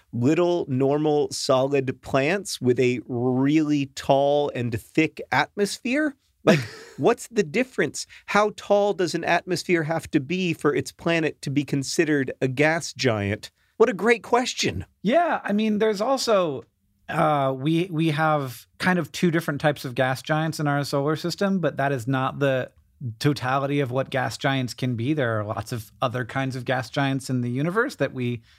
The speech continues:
Speaker 2: are now get to know about because of our exoplanet research.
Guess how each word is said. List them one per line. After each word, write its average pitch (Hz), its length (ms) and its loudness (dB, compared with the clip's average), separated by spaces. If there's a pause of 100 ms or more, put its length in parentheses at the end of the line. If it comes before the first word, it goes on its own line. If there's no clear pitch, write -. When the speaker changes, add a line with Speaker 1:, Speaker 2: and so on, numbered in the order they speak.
(140)
Speaker 2:
are - 80 -2
now 165 280 2
get 151 200 -4
to 151 80 -2
know 139 200 2
about 143 280 -2
because 131 440 -6
of 120 160 -2
our 123 200 0
exoplanet 135 460 -4
research. 160 420 -4